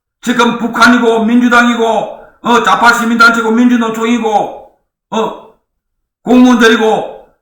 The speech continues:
윤석열 대통령 지금 탄핵의 시나리오를 가지고 있는데 왜 이렇게, 어,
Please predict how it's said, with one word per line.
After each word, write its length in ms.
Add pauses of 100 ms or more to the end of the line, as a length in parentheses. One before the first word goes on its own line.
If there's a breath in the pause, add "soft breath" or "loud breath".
(100)
윤석열 500
대통령 420
지금 220
탄핵의 880
시나리오를 560
가지고 260
있는데 260 (640)
왜 200
이렇게, 560 (680)
어, 460